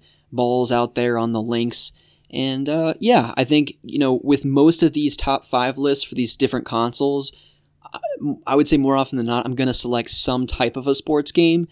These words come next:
just because R P Gs, action, platformer, whatever series of games or genre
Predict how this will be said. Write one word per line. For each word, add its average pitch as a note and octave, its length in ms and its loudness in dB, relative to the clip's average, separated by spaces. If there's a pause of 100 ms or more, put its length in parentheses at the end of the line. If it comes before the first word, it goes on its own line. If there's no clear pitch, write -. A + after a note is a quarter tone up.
(360)
just - 180 -2
because B2+ 680 2 (580)
R C3 180 4
P C#3 180 2
Gs, C3 500 0
action, B2 640 -2
platformer, B2 640 -2
whatever D3 360 0
series C3 380 2
of A#2 100 -6
games A#2+ 300 -2
or A2+ 100 -4
genre A#2 520 -2